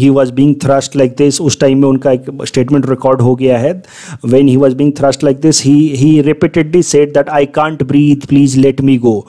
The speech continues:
तो ये फिर ये जो स्टेटमेंट था उनका, uh, one of the last statement of his life before he died, "I can't breathe," ये बन गया है symbol of protest। इसको लोग लेकर के प्लेकार्ड पे इस तरह से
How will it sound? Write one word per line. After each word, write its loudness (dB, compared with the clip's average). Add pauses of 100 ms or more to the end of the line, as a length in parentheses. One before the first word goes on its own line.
(360)
तो 4
ये 2
फिर 0
ये 2
जो 2
स्टेटमेंट -2
था 0 (140)
उनका, 0
uh, -4
one 2
of -6
the 2
last 0
statement 0
of -2
his 0
life 0
before 0
he 0
died, -2 (360)
"I 2 (180)
can't -2
breathe," 2
ये 2 (100)
बन -2
गया 2
है 0
symbol 0
of -10
protest। -2 (140)
इसको -2
लोग 0
लेकर 0
के -4
प्लेकार्ड -2
पे -4
इस -4
तरह 2
से 0